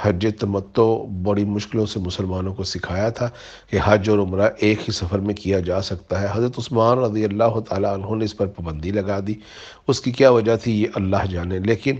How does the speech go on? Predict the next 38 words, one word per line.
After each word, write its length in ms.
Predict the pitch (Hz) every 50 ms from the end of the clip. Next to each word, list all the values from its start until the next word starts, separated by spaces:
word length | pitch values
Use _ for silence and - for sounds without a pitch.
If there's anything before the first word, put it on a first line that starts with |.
| 131 - - - - - - -
حضرت 340 | - 123 123 135 139 139 139 -
علی 220 | 113 120 143 175
کرم 340 | 175 160 160 143 135 127 127
اللہ 160 | 123 120 120
وجہہ 380 | 120 117 117 110 107 123 120 113
نے 180 | 113 123 131 - -
ان 200 | 135 127 127 127
کی 120 | 123 135
پابندی 420 | 120 117 117 110 110 110 107 120 117
لگا 320 | 113 110 107 110 113 113
دینے 240 | 110 104 104 101 104
کے 160 | 98 - 110
باوجود 720 | 104 95 101 101 98 98 101 101 87 87 113 139 151 131 120 - - - - - - -
یہ 160 | 98 98 110 120 -
الاعلان 640 | - 135 151 147 - 110 104 104 110 117 131 143 143 143
کہا 260 | - 120 113 117 117
کہ 140 | 110 - 101
میں 360 | 95 92 98 101 107 107 101 98 - - - _
اللہ 400 | - 113 104 104 107 - - - -
کے 60 | 104
نبی 300 | 85 90 90 90 104 107
کی 140 | 104 - 117
سنت 420 | 101 - - 107 92 98 110 101 -
کو 100 | - 107
کبھی 320 | - - 160 139 143 160
نہیں 180 | 147 135 127 123
چھوڑوں 360 | - 107 98 101 104 101 107
گا، 120 | 107 117 113 - - - - _ -
میں 100 | 110 107 90 -
حج 200 | 104 104 95 104
اور 120 | 107 98
عمرہ 220 | 95 90 92 98 107
اکٹھا 580 | 113 120 - - _ - - - - - -
کرنے 320 | 120 101 92 85 85 87 87
کا 140 | - 104 -
اعلان 500 | - - - 92 87 82 80 85 87 90
کرتا 320 | - - 80 - - 92
ہوں۔ 140 | 90 -